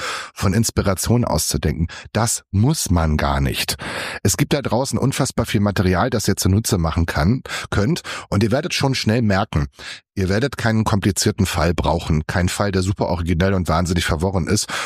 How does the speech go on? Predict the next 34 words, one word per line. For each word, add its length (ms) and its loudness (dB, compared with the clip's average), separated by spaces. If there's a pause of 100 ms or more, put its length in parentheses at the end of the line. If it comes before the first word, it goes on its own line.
(140)
Und 120 -2
eure 200 0
Spielerinnen 420 0
und 100 2
Spieler 320 -2
werden 220 2
mit 100 0
ihren 160 0
Charakteren 540 0
trotzdem 340 0
an 140 2
ganz 240 0
vielen 240 0
Stellen 440 0 (380)
auf 200 -2
dem 160 0
Schlauch 280 -2
stehen, 420 2
wo 120 0
ihr 160 0
dachtet, 500 -2
"Hä, 160 4 (140)
das 160 0
ist 160 0
doch 80 2
total 380 0
einfach." 420 0 (560)
Also 200 0
dementsprechend 640 0 (200)
übertreibt's 520 -4
nicht 140 4
mit 120 2
den 120 2
Ansprüchen. 580 2